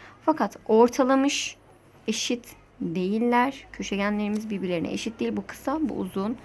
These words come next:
Eşit değil. Ortalamışlar mı? Evet, ortalamış. Ortalar. Ortalar ne demek arkadaşlar? Geriye kalan parçaların birbirlerine eşit.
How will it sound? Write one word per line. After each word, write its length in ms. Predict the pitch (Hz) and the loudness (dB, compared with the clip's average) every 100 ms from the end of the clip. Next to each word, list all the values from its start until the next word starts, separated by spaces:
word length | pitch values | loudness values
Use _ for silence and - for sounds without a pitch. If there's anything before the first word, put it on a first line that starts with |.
| - - - - | -18 -20 -16 -10
Eşit 320 | - - - | -8 -6 -4
değil. 260 | 190 220 233 - - | -2 -2 -4 -14 -2
Ortalamışlar 760 | 226 262 262 269 269 269 294 269 | 6 6 6 4 4 4 6 6
mı? 240 | 247 254 330 - - | 6 2 -2 -8 -4
Evet, 300 | 233 240 247 - | 0 0 -2 -2
ortalamış. 760 | 220 220 226 226 226 262 - - - - - _ _ _ - | -2 0 0 0 0 -2 -8 -18 -20 -20 -20 _ _ _ -8
Ortalar. 680 | 202 208 - 214 208 233 - - - - | -4 -4 -4 0 0 0 -6 -20 -14 0
Ortalar 500 | 254 269 277 262 254 | 4 4 4 4 4
ne 120 | 285 | 4
demek 220 | 262 226 | 4 4
arkadaşlar? 520 | 202 226 240 240 233 | 2 2 2 0 0
Geriye 500 | 202 185 208 214 254 | -2 0 2 4 2
kalan 340 | 277 269 233 226 | 2 2 2 2
parçaların 560 | 226 226 240 254 247 | 2 0 2 2 2
birbirlerine 460 | 214 208 208 208 202 | 2 0 0 0 0
eşit. 220 | 190 - | -2 -6